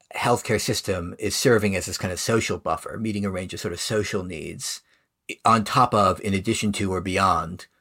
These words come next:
the kind of im-, obvious and immediate medical needs, and helping to substitute for the loss of unwaged women's labor in the home as women are sucked into the workplace to compensate for lost industrial wages.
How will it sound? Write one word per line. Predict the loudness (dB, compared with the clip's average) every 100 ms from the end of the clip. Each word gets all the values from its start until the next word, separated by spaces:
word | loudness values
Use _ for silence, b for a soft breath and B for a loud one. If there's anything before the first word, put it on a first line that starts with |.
| _ _ -8
the |
kind | 0 0
of | 2
im-, | 4 6
obvious | 6 4 2 0
and | -2
immediate | -4 -4 -4
medical | -4 -6 -6 -8
needs, | -10 -12 -10 -10 -12 _ _ _ _
and | 2 2 2
helping | 0 2 2 0
to | -2
substitute | 2 2 0 -4 -4 -4 -6
for | -4 -2 0
the | -2
loss | -2 4 6 4 2 -4 -6
of | -4 -2 -2 -4 -8 b b 2
unwaged | 4 6 4 4 0
women's | 0 0
labor | -2 -2 -4
in | -4
the | -2
home | 0 0 -4 -16 _ _ _ _ _ _ _ _
as | -2 0
women | 2 2 0
are | -2
sucked | -2 -2 -2
into | -4 -6
the | -4
workplace | -4 -4 -6 -8
to | -8
compensate | -8 -8 -8 -8 -10 -12
for | -10 -6
lost | -4 -6 -6
industrial | -8 -6 -8 -8 -6
wages. | -4 -4 -6 -10 -12